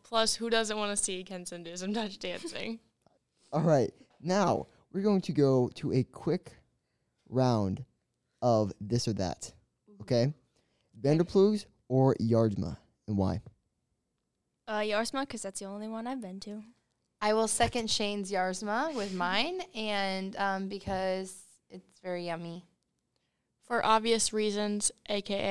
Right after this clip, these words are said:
Speaker 1: A I work there, I'm gonna go with Vanderploeg.
Speaker 2: Donut holes or donuts?
Speaker 3: Donut holes.
Speaker 4: Donut holes.
Speaker 1: Donut holes.
Speaker 2: Wow. Uh,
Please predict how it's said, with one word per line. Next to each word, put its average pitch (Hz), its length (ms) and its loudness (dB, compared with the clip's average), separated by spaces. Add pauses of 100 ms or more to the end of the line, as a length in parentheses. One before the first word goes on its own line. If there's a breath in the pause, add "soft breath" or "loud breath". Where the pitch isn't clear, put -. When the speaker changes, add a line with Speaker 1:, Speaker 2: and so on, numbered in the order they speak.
(140)
Speaker 1:
A 190 120 -2
I 190 200 4
work 202 480 0 (140)
there, 180 400 -2 (120)
I'm 196 140 2
gonna 185 180 0
go 175 200 -2
with 175 100 -4
Vanderploeg. - 460 -8 (300)
Speaker 2:
Donut 180 260 4
holes 202 340 4 (200)
or 123 320 4
donuts? - 720 -4 (440)
Speaker 3:
Donut 202 240 -4
holes. 196 380 -6 (420)
Speaker 4:
Donut 208 260 8
holes. 180 500 -4 (300)
Speaker 1:
Donut 185 260 -4
holes. 180 420 -4 (1700 soft breath)
Speaker 2:
Wow. 135 560 -2
Uh, 139 300 2